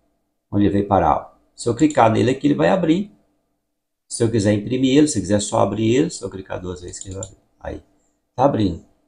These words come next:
Assim vai acontecer aí com você. Ele vai pra sua pasta aí de download. Ó, tá abrindo a lista de fornecedores. Aí,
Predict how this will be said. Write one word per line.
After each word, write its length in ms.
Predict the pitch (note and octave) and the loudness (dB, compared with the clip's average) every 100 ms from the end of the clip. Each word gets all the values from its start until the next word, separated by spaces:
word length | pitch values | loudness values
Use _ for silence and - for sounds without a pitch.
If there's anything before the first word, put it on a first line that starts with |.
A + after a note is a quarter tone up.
| _ - | _ 0
Assim 320 | D#3 - D#3+ | 2 2 4
vai 140 | D#3 | 4
acontecer 400 | E3 F3 - - | 2 -2 -4 -2
aí 240 | F3+ D#3 D3+ | 2 2 0
com 100 | E3+ | -2
você. 460 | G3+ - C3 - _ _ _ _ _ - | -2 0 -2 -4 _ _ _ _ _ -6
Ele 140 | G#2+ | -4
vai 360 | A2 G2 F2 - | 2 4 4 2
pra 160 | - | -2
sua 400 | D#2+ - F3 - _ _ _ | -2 2 0 0 _ _ _
pasta 460 | - G#2 A2 - A#2+ | 4 4 4 0 0
aí 180 | G#2 G#2 | 0 0
de 160 | A2+ | -4
download. 640 | C3 D#3 A#3+ G3+ D3 G2+ - _ _ _ _ _ _ _ - | 0 2 4 4 2 0 -8 _ _ _ _ _ _ _ -4
Ó, 160 | - | -2
tá 160 | - B2+ | 2 2
abrindo 360 | C3+ B2+ C3 | 2 0 0
a 40 | D3+ | 2
lista 280 | C#3 C3+ - | 2 -2 -8
de 60 | |
fornecedores. 800 | - E3 - G3+ D3 G#2 - - | -6 -4 -2 -2 0 -2 -2 -6
Aí, 300 | C#3 - - | -2 -2 -2